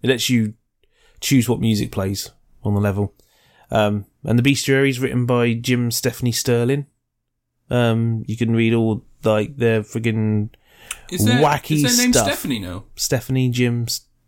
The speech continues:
Speaker 2: Oh, Jim, Stephanie Sterling.
Speaker 1: They use Jim
Speaker 2: They go
Speaker 1: professionally.
Speaker 2: by, they go by they, them, don't they?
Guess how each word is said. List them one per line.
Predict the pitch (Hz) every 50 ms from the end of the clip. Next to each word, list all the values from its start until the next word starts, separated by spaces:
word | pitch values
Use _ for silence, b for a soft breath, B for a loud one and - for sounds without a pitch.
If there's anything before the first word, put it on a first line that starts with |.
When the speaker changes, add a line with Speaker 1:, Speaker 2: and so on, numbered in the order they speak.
| _
Speaker 2:
Oh, | 147 160 151 127
Jim, | 117 - 123 120 107 95 95
Stephanie | - - - - 98 - - 101 98
Sterling. | - - - - 92 95 98 101 107 _ _ _ -
Speaker 1:
They | - 143
use | 143 139 131 123
Jim | - 139 123 117 117 113 110 107 - _ _
Speaker 2:
They | - -
go | _ _
Speaker 1:
professionally. | - - 120 - 123 - 135 127 143 143 131 - 135 131 127 120
Speaker 2:
by, | 107
they | - 127 120
go | 117 123 120 117
by | 120 113 107 107 104 101 - -
they, | - 113 107 107 104 104
them, | 98 107 107 107 101 98 101
don't | 98 104 107 101 98
they? | 98 101 107